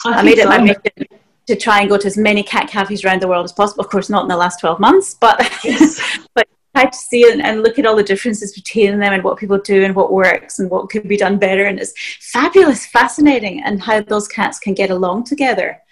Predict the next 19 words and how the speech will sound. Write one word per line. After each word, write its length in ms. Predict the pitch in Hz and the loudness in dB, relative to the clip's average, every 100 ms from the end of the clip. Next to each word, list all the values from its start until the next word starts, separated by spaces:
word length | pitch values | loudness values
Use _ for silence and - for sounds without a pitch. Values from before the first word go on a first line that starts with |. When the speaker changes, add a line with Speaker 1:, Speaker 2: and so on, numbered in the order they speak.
| - | -6
Speaker 1:
Yes. 260 | - - - | -4 -4 -6
Speaker 2:
So 120 | 220 | -8
cats 300 | - - - _ | -6 -8 -8 _
can 160 | 285 247 | 0 2
be 200 | 226 208 | 0 0
very, 400 | 208 202 208 214 | 2 4 4 2
very 220 | 214 196 | 2 0
social, 500 | - 196 202 - 185 | 0 -2 0 -2 -2
and, 180 | 175 160 | -2 -6
and 280 | 190 170 151 | -6 -8 -4
many 260 | 190 190 202 | -2 -2 -2
of 60 | |
those 160 | 202 196 | -6 -6
cats 240 | 202 - | -6 -6
enjoy 260 | 185 175 170 | -8 -4 -2
the 120 | 370 | 2
Speaker 1:
Oh, 60 | 330 | 2
Speaker 2:
company. 200 | 220 254 | 4 4
Speaker 1:
yeah. 240 | 233 208 | 4 0